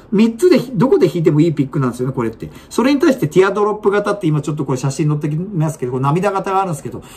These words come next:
これよりもこっちの方が、例えばくるっと回ってもこっちで弾きゃいいやってなったりとかするとかいろいろありますから。あ、これのピックもね、自分探しの旅ですね。いろんなメーカーのもう本当楽器屋さんなんか行ったらピック売り場ドワーッとありますから。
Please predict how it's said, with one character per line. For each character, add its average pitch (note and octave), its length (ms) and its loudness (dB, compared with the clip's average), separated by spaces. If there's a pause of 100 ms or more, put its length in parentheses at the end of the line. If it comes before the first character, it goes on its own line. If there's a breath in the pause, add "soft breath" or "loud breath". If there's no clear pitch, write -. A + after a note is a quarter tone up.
(200 loud breath)
こ B3 140 2
れ C#4+ 80 4
よ G#4 100 2
り F4+ 80 2
も E3+ 160 0
こ D3 120 -2
っ D3 40 -6
ち G3 100 0
の A3 120 0
方 G3 80 0
が、 C3 260 -2 (240 loud breath)
例 F3+ 60 6 (120)
え B3+ 40 0
ば F3 80 -2
く E3+ 100 2
る A#3 120 0
っ - 20 -16
と F#3+ 100 0
回 D3+ 160 2
っ E3+ 60 -10
て G3 100 0
も D#3 80 -2
こ D3 140 -8
っ - 20 -4
ち - 80 -10
で F#3 80 4
弾 D3+ 80 -4
き G3 100 2
ゃ E3+ 40 4
い E3+ 60 0
い E3+ 40 2
や D3+ 80 2
っ - 20 -6
て - 120 -2
な D3 100 4
っ E3+ 60 -6
た E3+ 80 0
り D#3+ 60 -2
と D#3 60 -6
か A2+ 60 -8
す - 100 -4
る D#3+ 100 0
と D#3+ 40 -4
か B2+ 80 -2
い C3 60 0
ろ F#3 100 4
い G3+ 60 2
ろ G3 80 0
あ F3+ 40 0
り G3 60 -2
ま G3+ 120 -2
す - 100 -14
か C#3 80 -8
ら。 - 100 -14 (320 loud breath)
あ、 D#3+ 120 -2
こ G3+ 100 2
れ A#3 80 0
の A#3 100 0
ピ D4+ 120 2
ッ - 100 -4
ク - 100 -4
も D3+ 80 0
ね、 C#3+ 160 0
自 C#3 160 0
分 F#3+ 160 0
探 G#3 220 -4
し D#3 80 -6
の C3+ 80 -4
旅 D#3+ 260 -4
で F#3 100 0
す - 120 -6
ね。 C3 180 -8 (220 loud breath)
い - 40 -2
ろ G3 120 6
ん G3+ 80 -2
な G#3 340 -2
メ F#3+ 120 0
ー F#3+ 40 -2
カ G#3 80 -2
ー G#3 60 0
の G3 80 -2
も F#3+ 140 0
う - 20 0
本 E3+ 260 -2
当 G3 160 -2
楽 D#3 200 -2
器 - 40 0
屋 G3 60 4
さ G#3 120 -2
ん G#3 60 -2
な A3 60 -4
ん - 20 -8
か G#3+ 80 -2
行 - 40 -2
っ - 20 -10
た - 80 -10
ら - 40 -16
ピ D3+ 120 0
ッ D3 60 -4
ク A#3 120 -6
売 B3 40 0
り G#3 40 -4
場 E3 100 0
ド G#3+ 120 -2
ワ C4 180 -2
ー A#3 60 -4
ッ - 20 -14
と G#3 80 0
あ - 20 2
り E3 60 0
ま D3+ 80 0
す C#3 80 -4
か - 80 -12
ら。 - 60 -18